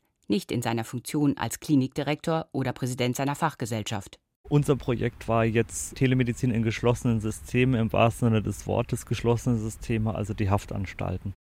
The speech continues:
Speaker 1: Den Anfang machte die Justizvollzugsanstalt Stuttgart-Stammheim. Die rund siebenhundert Gefangenen dort werden zwar von zwei Vollzeitärzten betreut, eine Arztquote wie in einer hippen Großstadt.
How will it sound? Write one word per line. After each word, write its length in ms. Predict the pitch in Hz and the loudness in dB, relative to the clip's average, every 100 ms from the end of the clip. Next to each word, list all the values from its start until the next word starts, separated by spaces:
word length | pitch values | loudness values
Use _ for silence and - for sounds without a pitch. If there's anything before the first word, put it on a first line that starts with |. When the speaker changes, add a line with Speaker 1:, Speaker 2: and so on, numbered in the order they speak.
| _ | _
Speaker 1:
Den 260 | 185 175 | 2 4
Anfang 400 | 147 196 - 214 196 | 2 0 0 -2 2
machte 300 | 160 - 151 | 0 2 0
die 140 | 139 | 4
Justizvollzugsanstalt 1400 | 139 131 - 190 - 160 143 - 151 - 156 - 156 160 | 4 2 0 -2 0 0 0 -2 -2 0 0 2 4 4
Stuttgart-Stammheim. 1120 | - - 135 - 139 - - 131 131 107 104 - _ _ - - | 0 -2 -2 0 0 0 0 0 0 -2 -4 -6 _ _ -20 -16
Die 300 | - 147 151 | -2 4 4
rund 340 | - 127 139 127 | 4 2 2 4
siebenhundert 800 | 170 190 151 160 170 147 127 - | 2 6 6 8 8 8 4 -2
Gefangenen 500 | 131 165 202 139 123 | 2 4 6 6 4
dort 300 | 127 147 - - - - | 4 4 0 -18 -18 -2
werden 340 | 135 135 120 | 2 4 4
zwar 300 | - 127 113 | 2 2 2
von 240 | - 110 101 | 2 0 0
zwei 280 | 113 104 | 0 -2
Vollzeitärzten 920 | 107 - 180 - 131 - 123 - - | -2 0 0 2 -2 0 -2 0 -2
betreut, 420 | 113 - 127 113 - _ _ _ | -2 -2 0 0 -4 _ _ _
eine 240 | 208 196 | -4 -2
Arztquote 680 | - 160 - - - 143 147 | 2 0 0 -6 -4 -4 -4
wie 100 | 131 | -2
in 80 | 127 | -2
einer 160 | 120 123 | -2 -2
hippen 300 | 127 - 117 | -4 -4 -2
Großstadt. 560 | 139 151 - 98 - | -2 -2 -6 -12 -16